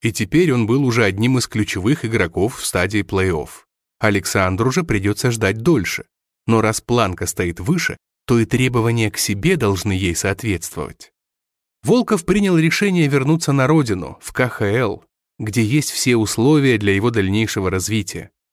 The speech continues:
И пусть кто-то с ухмылкой скажет, что это шаг назад, жизнь давно научила Александра мыслить стратегически. И если твой путь к вершине скорее похож на серпантин,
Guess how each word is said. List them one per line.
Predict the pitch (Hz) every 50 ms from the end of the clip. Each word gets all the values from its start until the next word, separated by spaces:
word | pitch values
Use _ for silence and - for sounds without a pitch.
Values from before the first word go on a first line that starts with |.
| - - - -
И | - 123
пусть | 123 - 233 226 180 170 -
кто-то | - - 180 180 170 151
с | - -
ухмылкой | 147 131 - 131 139 160 156 135 120 - 110 104
скажет, | - - - 123 127 117 117 107 -
что | - - - 95 104
это | 120 - 101 92
шаг | - - 113 110 107 -
назад, | 95 87 85 85 85 95 135 170 160 - - - - - - _ _ -
жизнь | - 101 113 196 226 196 156 156 131
давно | 113 120 120 127 165 196 202
научила | 185 160 147 143 - - 185 175 165 143
Александра | 127 123 117 - - 151 156 160 156 147 131 113
мыслить | 104 107 131 156 - - 123 127 -
стратегически. | - - 113 107 110 - 110 95 98 110 143 143 - - 90 - - - - - _ _ _ _ _ _ _ -
И | -
если | 123 110 117 131 - - 110 101
твой | - 107 110 127 117
путь | - - 117 104 -
к | -
вершине | 107 101 104 98 - - 139 117 101 92
скорее | 87 - - 104 104 113 104 92
похож | - 95 92 - - 113 - -
на | 104 95
серпантин, | - - 104 92 - 92 92 98 98 92 - 214 202 139 92